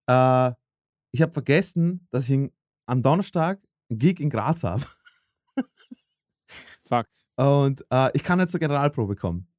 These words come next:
Speaker 1: <laughs> Und dann hab ich gemacht,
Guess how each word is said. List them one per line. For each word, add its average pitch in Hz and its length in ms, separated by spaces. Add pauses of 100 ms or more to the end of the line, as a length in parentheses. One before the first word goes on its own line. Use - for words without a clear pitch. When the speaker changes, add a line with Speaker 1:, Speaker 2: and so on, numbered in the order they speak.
(180)
Speaker 1:
<laughs> - 960
Und 180 360 (560)
dann 156 120
hab 269 80
ich - 120
gemacht, 175 220